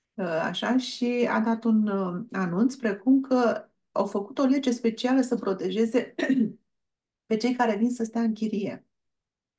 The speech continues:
Și aici majoritatea îi primesc în chirie, n-au case separate, mă, au și case, dar majoritatea au casă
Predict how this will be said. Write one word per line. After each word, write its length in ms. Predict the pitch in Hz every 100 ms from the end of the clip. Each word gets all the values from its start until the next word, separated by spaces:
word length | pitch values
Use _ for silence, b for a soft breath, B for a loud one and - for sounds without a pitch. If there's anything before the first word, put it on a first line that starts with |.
| _
Și 140 | -
aici 200 | 175 233
majoritatea 600 | 269 233 220 202 196 277
îi 180 | 269 233
primesc 320 | - 214 240
în 80 | 240
chirie, 200 | 226 269
n-au 280 | 320 311 262
case 360 | 247 208 190 185
separate, 480 | 185 170 - - 101
mă, 100 | 113
au 180 | 220 180
și 180 | -
case, 280 | - - 190
dar 160 | 196 202
majoritatea 460 | 214 233 262 262
au 280 | 277 277 - _ _ _
casă 440 | - 311 311 -